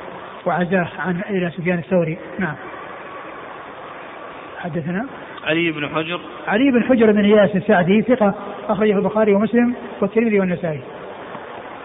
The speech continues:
Speaker 2: عن إسماعيل بن جعفر.
Speaker 1: إسماعيل بن جعفر ثقة، أخرجه أصحاب كتب الستة.
Speaker 2: عن العلاء بن عبد الرحمن.
Speaker 1: العلاء بن عبد الرحمن الحرقي، وهو صدوق، أخرجه البخاري في جزء القراءة ومسلم وأصحاب السنن.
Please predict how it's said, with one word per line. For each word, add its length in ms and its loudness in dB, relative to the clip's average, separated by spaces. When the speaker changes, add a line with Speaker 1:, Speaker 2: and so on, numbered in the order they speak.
Speaker 2:
عن 100 -4
إسماعيل 600 -2
بن 160 -8
جعفر. 440 -2
Speaker 1:
إسماعيل 340 4
بن 100 2
جعفر 340 4
ثقة، 340 0
أخرجه 360 2
أصحاب 240 -2
كتب 160 -4
الستة. 340 -6
Speaker 2:
عن 120 -4
العلاء 460 -2
بن 80 -8
عبد 180 -6
الرحمن. 480 -4
Speaker 1:
العلاء 340 2
بن 80 0
عبد 180 0
الرحمن 520 2
الحرقي، 480 2
وهو 160 2
صدوق، 320 0
أخرجه 280 0
البخاري 340 0
في 60 -2
جزء 200 0
القراءة 400 2
ومسلم 360 2
وأصحاب 280 0
السنن. 320 -2